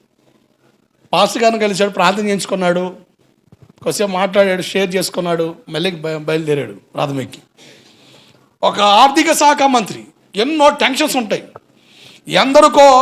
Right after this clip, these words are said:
అకౌంట్స్ చెప్పాలి. కందకే రాణి కాడ అకౌంటెంట్కి ఉన్నాడు,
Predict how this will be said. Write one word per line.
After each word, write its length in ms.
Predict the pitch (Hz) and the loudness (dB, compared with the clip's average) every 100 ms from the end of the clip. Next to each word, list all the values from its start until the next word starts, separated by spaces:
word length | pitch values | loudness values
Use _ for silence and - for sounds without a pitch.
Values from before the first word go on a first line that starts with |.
| 277 | 2
అకౌంట్స్ 480 | 208 302 302 277 - | 0 2 2 2 0
చెప్పాలి. 340 | - 254 190 - - _ _ _ _ - - | 2 4 2 0 -20 _ _ _ _ -20 -4
కందకే 460 | 190 262 294 285 302 | 0 4 2 4 6
రాణి 280 | 294 294 294 | 6 4 2
కాడ 260 | 302 285 269 277 - - - | 0 2 4 2 -2 -12 -2
అకౌంటెంట్కి 500 | 208 294 320 302 285 | 0 4 4 4 2
ఉన్నాడు, 280 | 285 277 233 | 2 4 2